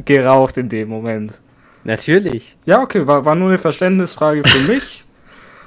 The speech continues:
Speaker 2: Ja.
Speaker 1: Mach weiter.
Speaker 2: So, haben wir die Hasen gefüttert, also bin ich dann nach Hause gefahren. Um fünfundvierzig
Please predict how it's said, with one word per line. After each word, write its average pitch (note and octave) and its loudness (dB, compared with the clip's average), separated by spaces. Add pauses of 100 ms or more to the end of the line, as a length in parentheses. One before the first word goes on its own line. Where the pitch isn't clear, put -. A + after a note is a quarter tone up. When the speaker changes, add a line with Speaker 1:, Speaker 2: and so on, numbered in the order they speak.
(260)
Speaker 2:
Ja. A2 -2
Speaker 1:
Mach E3 2
weiter. B2 2 (640)
Speaker 2:
So, - -10
haben A2 -4
wir B2+ -2
die B2 0
Hasen D3 0
gefüttert, D#3+ -8
also A#2+ -4
bin D#3 0
ich D3 -8
dann D3 -8
nach B2 -4
Hause A2+ -4
gefahren. F#2+ -8
Um A2 -14
fünfundvierzig D3+ -10